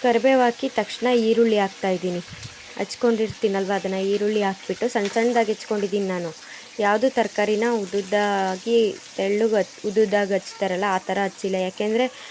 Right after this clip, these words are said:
ನಮ್ಮ ಮನೇಲಿ ತರಕಾರಿ ಎಲ್ಲ ತೆಗ್ದಿಟ್ಬಿಡ್ತಾರೆ, ಹಿಂಗಾದ್ರೆ ಅದರಲ್ಲೇ ಕರ್ಗೋಗ್ಬಿಡುತ್ತೆ ಅಂತ ಹೇಳ್ಬಿಟ್ಟು ಈ ರೀತಿ ಸಣ್ಣ ಸಣ್ಣದಾಗಿ ಹಚ್ಕೊಂಡಿದ್ದೀನಿ. ನೋಡಿ ಇವಾಗ ಒಂದು, ಒಂದೆರಡು ಸಲ ಹಿಂಗೆ ಆಡಿಸ್ಕೊಂಡ್ರೆ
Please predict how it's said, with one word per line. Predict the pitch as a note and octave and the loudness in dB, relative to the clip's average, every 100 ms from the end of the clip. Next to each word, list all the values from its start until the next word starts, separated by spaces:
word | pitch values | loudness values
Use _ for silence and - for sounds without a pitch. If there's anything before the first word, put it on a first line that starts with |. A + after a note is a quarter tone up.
| - | -6
ನಮ್ಮ | A#3+ A#3+ | 0 2
ಮನೇಲಿ | A#3 B3+ | 4 2
ತರಕಾರಿ | A#3+ G#3 G3+ B3+ B3+ | 2 0 2 4 4
ಎಲ್ಲ | A#3+ | 4
ತೆಗ್ದಿಟ್ಬಿಡ್ತಾರೆ, | B3+ G#3+ F3 A#3 A#3 G#3 A#3 - G#3 F3 | 2 0 0 -2 -2 -2 -2 0 2 0
ಹಿಂಗಾದ್ರೆ | E3+ A3 B3+ A#3+ G#3+ A3+ C#4+ C#4+ G#3 | 0 -2 2 2 2 2 2 2 2
ಅದರಲ್ಲೇ | F#3 F#3+ G#3 A3+ | 0 -2 -2 -2
ಕರ್ಗೋಗ್ಬಿಡುತ್ತೆ | A3 F#3+ G#3 F#3+ G3 F#3+ G3 | -2 -4 -4 -4 -4 -4 -2
ಅಂತ | F#3+ F3+ | -2 -2
ಹೇಳ್ಬಿಟ್ಟು | F3+ F3 - D4 B3 - - - - G#3+ | -4 -4 -2 0 -2 -4 -16 -18 -10 -2
ಈ | A3 | 0
ರೀತಿ | G#3+ G#3+ - A#3+ | 0 -2 0 2
ಸಣ್ಣ | A#3 A3 F#3 | 2 0 -4
ಸಣ್ಣದಾಗಿ | F#3 G3 G3+ A3 A3 | -4 -4 -4 -2 -2
ಹಚ್ಕೊಂಡಿದ್ದೀನಿ. | G3 F#3+ - G3 F#3 F3 E3+ - - - - - - - G#3 | -2 -6 -6 -4 -4 -4 -6 -10 -14 -20 -20 -20 -20 -12 -6
ನೋಡಿ | G#3 C4 - - - A#3 | 0 0 -2 -18 -14 -4
ಇವಾಗ | A3 G#3+ G#3 A#3 | 0 0 2 2
ಒಂದು, | A3 G3+ F#3+ - | 0 -2 -6 -6
ಒಂದೆರಡು | G3 G3+ F#3+ F#3+ F#3+ F#3+ | -4 -2 0 2 0 0
ಸಲ | G#3 G3 | -2 -2
ಹಿಂಗೆ | G3+ G3 F#3 F#3 - - - - | -2 -2 -2 -4 -8 -20 -20 -10
ಆಡಿಸ್ಕೊಂಡ್ರೆ | - G3 F#3+ - G3+ G3 B3 | -2 -2 -2 -4 -2 0 -2